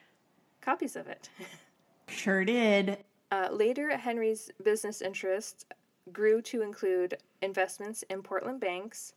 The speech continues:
Speaker 1: real estate, transportation, logging, lumber, and paper mills. And he became very rich. And by nineteen oh nine, he began construction on his forty-six-room home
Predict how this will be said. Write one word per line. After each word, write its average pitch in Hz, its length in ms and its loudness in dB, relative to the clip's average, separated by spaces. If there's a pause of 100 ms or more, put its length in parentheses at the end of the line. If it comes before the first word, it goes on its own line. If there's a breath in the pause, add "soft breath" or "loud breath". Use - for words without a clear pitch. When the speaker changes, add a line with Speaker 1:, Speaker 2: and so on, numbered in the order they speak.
Speaker 1:
real 190 220 -2
estate, 196 580 -4
transportation, 185 960 -8 (520)
logging, 202 600 0
lumber, 185 420 0
and 190 120 -8
paper 180 240 -8
mills. - 440 -10 (1120)
And 233 180 -4
he 277 160 -2
became 247 360 -4
very 180 260 2
rich. - 500 -6 (260)
And 208 100 -2
by 196 140 2
nineteen 202 380 -4
oh 302 100 -4
nine, 180 580 0
he 226 260 -6
began 185 400 -2
construction 202 920 -6
on 190 240 0
his 180 360 -2
forty-six-room 196 1300 -4 (480)
home 139 360 -2